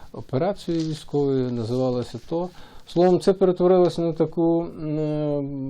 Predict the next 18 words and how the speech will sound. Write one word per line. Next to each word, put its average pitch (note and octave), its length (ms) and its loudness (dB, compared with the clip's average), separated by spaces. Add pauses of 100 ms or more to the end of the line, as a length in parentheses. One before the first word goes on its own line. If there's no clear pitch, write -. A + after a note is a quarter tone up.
(260)
побутову D3 480 0
бюрократію, C#3+ 680 -2
що C3 160 -6
кожен C3+ 320 0
день C#3 200 2
можна B2 300 0
читати, A#2 480 -6
там A2+ 720 -8
один B2 280 0
поранений, D3 680 -2
двоє B2 340 -2
загинуло, A#2+ 560 -4
чи - 160 -12
там A2 480 -8
один G#2+ 240 -6
загинув, G#2 400 -6
п'ятеро A#2 400 -4
поранені. A2 520 -6